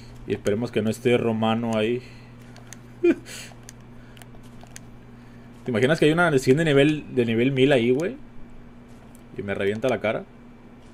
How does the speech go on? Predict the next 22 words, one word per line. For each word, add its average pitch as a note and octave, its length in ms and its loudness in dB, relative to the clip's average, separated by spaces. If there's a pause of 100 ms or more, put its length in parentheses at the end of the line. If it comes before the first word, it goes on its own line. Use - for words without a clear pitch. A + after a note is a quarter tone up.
(1400)
Ah, F2+ 160 -8
escopeta G#2+ 360 0
de A2 80 4
oro, A2 180 4
güey. A2+ 180 -2
Ah, F2 160 -6
increíble, F2 440 -10
chicos. - 640 -8 (1300)
Partida A2 320 -2
ganada, G2+ 340 -2
eh, A#2 40 -8
crack. C3 220 -4 (840)
¿Esos D#3+ 140 -2
cristales F3+ 320 6
qué F#3 80 4
son, D3+ 240 2
güey? F#2+ 220 -4 (1500)
¿Esos C3+ 140 -6
cristales C#3+ 360 2
qué D3 120 2
son, B2 180 2
chicos? C3 560 -4